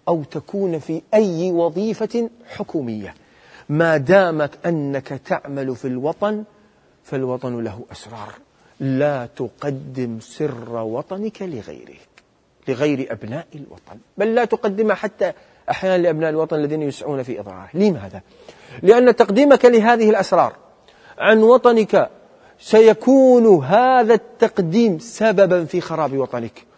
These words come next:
وسببًا في معونة كل من يسعى إلى التآمر على وطنك، وستحفر أنت قبرك وقبر أهلك وأرحامك بيدك إن لم تحافظ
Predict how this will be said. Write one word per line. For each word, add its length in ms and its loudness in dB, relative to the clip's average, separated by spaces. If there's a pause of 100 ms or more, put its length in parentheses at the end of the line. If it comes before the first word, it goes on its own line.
(320)
وسببًا 680 6
في 300 0
معونة 840 2
كل 360 4
من 200 0
يسعى 520 -2 (320)
إلى 160 6
التآمر 760 4
على 240 6
وطنك، 520 4
وستحفر 880 -2 (100)
أنت 300 2
قبرك 640 0 (360)
وقبر 600 4
أهلك 460 2
وأرحامك 920 4
بيدك 640 2 (380)
إن 220 4
لم 160 6
تحافظ 640 0